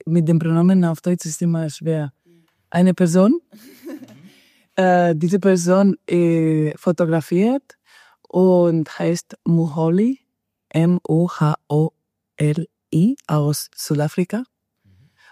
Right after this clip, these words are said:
Und ich liebe die Arbeit von dieser Person. Es ist wirklich,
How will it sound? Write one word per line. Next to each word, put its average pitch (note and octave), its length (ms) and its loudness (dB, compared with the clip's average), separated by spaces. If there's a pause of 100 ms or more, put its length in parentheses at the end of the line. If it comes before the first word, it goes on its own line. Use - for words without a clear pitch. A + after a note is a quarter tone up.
Und D#3+ 800 4 (220)
ich E3 200 -2
liebe D3 260 2
die C#3 120 -2
Arbeit C3+ 420 -4 (800)
von D3 180 -2
dieser C#3+ 180 -4
Person. C#3+ 380 -4
Es D3+ 140 -6
ist D3+ 60 -8
wirklich, E3 480 -2